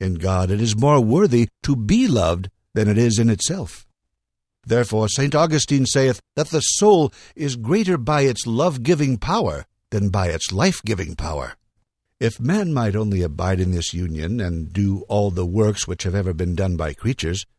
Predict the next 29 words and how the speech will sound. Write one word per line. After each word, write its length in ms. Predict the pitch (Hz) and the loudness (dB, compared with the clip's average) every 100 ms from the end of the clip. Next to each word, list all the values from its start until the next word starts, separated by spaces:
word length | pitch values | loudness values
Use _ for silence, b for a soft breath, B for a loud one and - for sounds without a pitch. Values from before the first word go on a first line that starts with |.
| _ | _
he 140 | - 269 | -4 -2
would 180 | 285 - | -2 0
be 140 | 117 | 0
no 220 | 117 120 | 2 2
other 260 | 147 135 127 | 2 2 2
than 180 | 151 151 | 0 0
God. 400 | 160 196 120 69 _ _ _ _ _ _ _ _ - | -2 -2 -6 -10 _ _ _ _ _ _ _ _ -8
That, 420 | 92 123 90 - - | 0 2 0 -4 -6
however, 580 | 101 90 80 64 67 71 - - - | 0 0 0 -4 -8 -10 -16 -10 -2
may 180 | 151 | 2
not 260 | 139 113 - | 4 2 -2
be, 360 | 82 65 62 - _ _ _ - | -6 -8 -12 -20 _ _ _ -4
and 280 | 127 127 127 | -2 0 2
man's 280 | 151 151 | 2 0
highest 420 | 117 151 175 160 - | -2 -2 0 -2 -2
faculty 600 | 160 165 107 - 82 80 - | -2 0 0 -2 -4 -6 -8
therefore 560 | 101 151 185 160 151 - | 0 0 0 -4 -6 -8
contemplates 720 | - 175 196 135 123 135 - | -6 -4 -2 -2 -2 -2 -2
God 320 | - 117 127 | -2 0 2
as 140 | 110 104 | 2 0
best 280 | 104 156 127 | -2 -2 -2
it 120 | 117 | -2
can, 420 | 160 165 85 57 _ _ _ | 0 0 -2 -6 _ _ _
and 220 | - 104 98 | -4 -2 0
so 260 | 151 131 139 | 2 2 2
influences 720 | 196 214 120 101 87 98 92 | 0 0 0 0 0 0 0
his 160 | 98 | 0
lower 260 | 95 190 135 | 0 0 0
faculties 640 | 92 76 - 73 82 80 | -2 -6 -8 -8 -6 -6